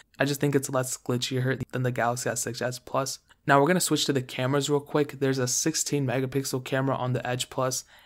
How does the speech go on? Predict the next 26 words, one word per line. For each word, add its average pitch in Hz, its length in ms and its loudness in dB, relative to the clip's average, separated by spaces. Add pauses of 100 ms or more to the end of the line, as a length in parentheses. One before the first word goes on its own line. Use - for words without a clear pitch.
and 117 80 -2
a 113 40 -4
twelve 131 320 0
megapixel 127 540 -2
camera 127 460 0
on 127 100 -2
the 123 120 -4
six - 500 -6 (240)
S 117 240 -2
Plus. - 560 -2
Now 147 80 2
they're 143 100 10
both 165 300 4
pretty 151 320 2
similar. 147 580 -2 (240)
The 135 160 2
S 151 160 0
six 156 240 0
Edge 127 220 0
Plus 131 240 2
can 131 160 -2
shoot 127 260 -2 (160)
quad 135 460 0
H 131 240 -2
D 123 140 0
video, 123 540 -2